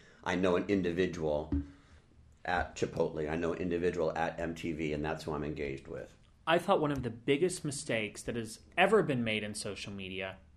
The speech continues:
Speaker 2: was when Ashton Kutcher admitted that he didn't do his own social media. Like, what's the point of being on social media?
Speaker 1: Wait a minute, I admitted that.
Speaker 2: No, no. But,
Speaker 1: <laughs>
Speaker 2: right. But
Speaker 1: Do I have to go back and edit that now?
Speaker 2: No, you don't.
Speaker 1: Okay.
Speaker 2: No, no, no, you don't.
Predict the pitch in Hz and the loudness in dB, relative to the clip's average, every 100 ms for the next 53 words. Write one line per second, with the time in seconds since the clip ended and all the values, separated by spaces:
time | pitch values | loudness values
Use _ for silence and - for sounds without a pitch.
0 | - - 117 113 117 107 113 143 151 - | -18 -6 -6 -4 -4 -4 6 8 8 4
1 | 147 151 139 131 123 113 117 131 127 92 | 0 -2 0 0 0 -2 0 2 2 0
2 | - - - - - - - - - 113 | -4 -12 -18 -14 -14 -14 -20 -12 -8 -4
3 | 120 120 117 107 101 95 90 95 104 95 | -2 -2 -2 -4 -4 -6 -10 -10 -12 -12
4 | - 104 - - - - - - - - | -12 -14 -14 -16 -18 -20 -20 -20 -20 -20
5 | - - - 170 160 226 277 - 254 - | -20 -20 -4 -2 0 8 8 8 2 4
6 | 196 156 143 139 127 - 123 117 120 113 | 2 4 4 4 2 2 -2 -2 -4 -2
7 | 110 147 151 170 110 92 113 143 113 92 | 0 6 6 8 6 8 8 8 6 4
8 | 87 82 76 71 - - - 233 262 135 | 0 0 0 0 -2 -10 -8 0 2 2
9 | 104 - - - - - 170 110 113 - | 0 -8 -20 -20 -20 6 8 8 6 2
10 | - - - - - - 123 - - 208 | -6 -6 -6 -2 -2 2 6 6 12 10
11 | - 196 - - - - - - - 120 | 12 4 4 -4 -20 -16 -14 -8 -6 4
12 | 143 127 190 - - - 131 160 156 170 | 8 8 6 2 -8 10 12 12 12 12
13 | 139 127 123 123 117 92 101 104 113 - | 12 10 12 12 10 10 10 10 6 6
14 | 107 165 190 240 277 320 170 98 165 220 | 2 6 8 8 8 8 8 6 6 6
15 | 254 233 139 147 185 233 123 | 6 4 2 2 4 4 2